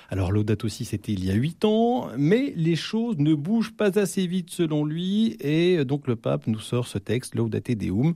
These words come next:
Alors on sent qu'il n'est pas content du tout, il s'en prend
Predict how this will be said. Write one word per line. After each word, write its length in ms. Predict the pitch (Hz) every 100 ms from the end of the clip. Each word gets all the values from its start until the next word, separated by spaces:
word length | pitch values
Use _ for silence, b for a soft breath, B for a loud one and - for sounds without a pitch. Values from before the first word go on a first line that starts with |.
| b b b
Alors 160 | 113 107
on 80 |
sent 200 | 107 160 160
qu'il 140 | -
n'est 60 | 101
pas 140 | 135
content 460 | 127 120 - 104 120 -
du 300 | 107 98 131
tout, 420 | - 147 160 220 240 B B B
il 100 | 110
s'en 140 | - 98
prend 480 | - 98 95 101